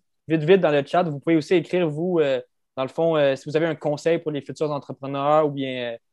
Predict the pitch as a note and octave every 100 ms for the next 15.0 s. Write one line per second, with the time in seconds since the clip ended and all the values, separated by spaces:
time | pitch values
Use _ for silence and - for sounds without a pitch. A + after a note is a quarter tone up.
0 | _ _ A#2+ - C#3+ C3 B2+ B2+ C3 C#3+
1 | C#3 D#3 C3+ C3+ C3 B2+ D#3 - _ -
2 | D#3+ - D#3+ E3+ E3+ D#3 D3 - F3+ D#3
3 | C#3+ - - - E3+ F3+ - D#3+ - -
4 | C#3 C3+ C#3+ C#3 - D#3+ G#3 D#3 C3 -
5 | _ _ C#3 F3+ F3+ E3 D3 C#3 F3 E3
6 | D3+ D#3 - D3 F#3 F3+ C#3+ C3+ D#3 D#3
7 | C#3 C3 - _ - D#3 F3 F3 E3+ D3+
8 | F3 F#3+ D#3+ C#3 C#3 C#3 C#3+ C3+ C3+ C3
9 | C3 D3+ E3+ E3 - G#3+ - E3+ - G3
10 | - D3+ C#3+ D#3+ D3 B2 _ - F3+ F#3
11 | F3 F3+ F#3+ F#3 D#3 D3+ C#3+ C#3 C#3 D3+
12 | D#3+ C#3+ - - D3+ E3+ C3 C3+ B2 B2
13 | C3 C3+ B2+ - C#3 D3 C3 B2+ A#2+ -
14 | _ _ - A#2 - B2+ - D3+ E3+ F#3